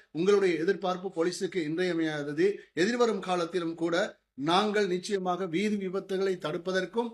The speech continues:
ஏற்படுகிற, ஆ, மரணங்கள் மற்றும் நட்டங்களை தடுப்பதற்கும் என்னால், என்னோடு கூட இணைந்திருக்கிற உத்தியோகத்தர்கள் மூலமாக முழுமையாக அர்ப்பணித்து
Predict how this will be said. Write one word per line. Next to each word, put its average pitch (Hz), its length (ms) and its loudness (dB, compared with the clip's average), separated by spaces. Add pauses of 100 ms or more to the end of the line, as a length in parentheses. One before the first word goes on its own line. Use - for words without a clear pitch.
(140)
ஏற்படுகிற, 196 840 2
ஆ, 151 140 -2
மரணங்கள் 202 640 2
மற்றும் 165 340 -4
நட்டங்களை 190 460 0
தடுப்பதற்கும் 175 680 -4 (160)
என்னால், 214 560 2
என்னோடு 190 420 2
கூட 190 180 0
இணைந்திருக்கிற 185 600 0
உத்தியோகத்தர்கள் 165 520 0
மூலமாக 160 640 -4 (120)
முழுமையாக 196 1080 2
அர்ப்பணித்து 180 380 -4